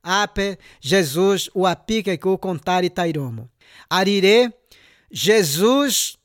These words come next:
o Yuquawa, Mairamê, Urico, trinta Acaiu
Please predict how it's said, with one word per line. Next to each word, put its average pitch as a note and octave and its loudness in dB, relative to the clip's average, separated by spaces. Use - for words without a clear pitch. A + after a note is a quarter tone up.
o F#3 0
Yuquawa, A3 2
Mairamê, G3 0
Urico, F#3+ 2
trinta B3+ 0
Acaiu F3+ -2